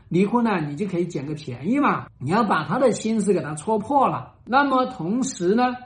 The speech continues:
也要去让你老公的这个心理要去解读给他听。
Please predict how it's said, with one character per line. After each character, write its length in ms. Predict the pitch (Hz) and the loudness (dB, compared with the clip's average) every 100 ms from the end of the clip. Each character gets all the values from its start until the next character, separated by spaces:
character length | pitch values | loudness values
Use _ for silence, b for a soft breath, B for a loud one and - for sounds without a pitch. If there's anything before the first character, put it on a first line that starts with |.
| - - | -20 -10
也 120 | 147 | -4
要 160 | 170 220 | 0 0
去 280 | 240 214 156 | 0 0 2
让 280 | 233 240 | 4 4
你 240 | 180 185 180 | 2 0 -2
老 260 | 156 156 151 | -2 0 0
公 200 | 240 277 | 0 2
的 140 | 220 | 4
这 100 | 202 | 4
个 140 | 196 | 2
心 400 | 165 - 214 233 | 0 -2 0 2
理 220 | 208 143 135 | 2 0 -2
要 120 | 175 | -4
去 160 | 196 | -2
解 240 | 156 147 120 | -4 -6 -6
读 140 | 147 | -6
给 100 | 147 | -6
他 160 | 123 127 | -6 -10
听。 320 | - 131 | -10 -10